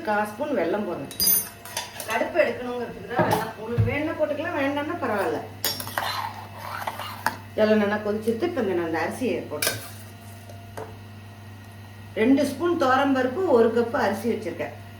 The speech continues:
சாம்பார் சாதம்னா அரை கப்பு துவரம்பருப்பு, ஒரு கப்பு அரிசி வச்சுக்கணும். இதுக்கு ரெண்டு ஸ்பூன் போட்டா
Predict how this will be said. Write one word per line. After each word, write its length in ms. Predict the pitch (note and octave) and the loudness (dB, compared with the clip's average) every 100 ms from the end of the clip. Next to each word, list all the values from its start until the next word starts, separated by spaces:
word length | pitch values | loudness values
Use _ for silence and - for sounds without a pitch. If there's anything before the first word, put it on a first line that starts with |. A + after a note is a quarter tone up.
| - | 6
சாம்பார் 460 | C#4 E4 G4 F#4 D#4 | 8 8 8 4 6
சாதம்னா 360 | C#4 C4+ C#4+ G4 F#4 | 6 6 4 4 6
அரை 120 | C4+ D#4 | 6 6
கப்பு 200 | C#4+ - - | 2 -2 4
துவரம்பருப்பு, 640 | C#4+ C#4 C4 A#3 G#3+ D#4 - - - - - B3+ | 6 6 4 0 0 0 0 -6 -12 -10 8 8
ஒரு 120 | D4+ | 10
கப்பு 200 | F4 E4+ E4 | 6 6 8
அரிசி 200 | C#4 - B3 | 6 6 2
வச்சுக்கணும். 420 | - G3+ D#3+ D#3+ - | 2 -2 -4 -4 -2
இதுக்கு 240 | A#3+ C4+ A#3+ | -2 2 2
ரெண்டு 160 | A#3 C4+ | 2 2
ஸ்பூன் 200 | - D#4 C4+ | 0 0 0
போட்டா 160 | A3 | 0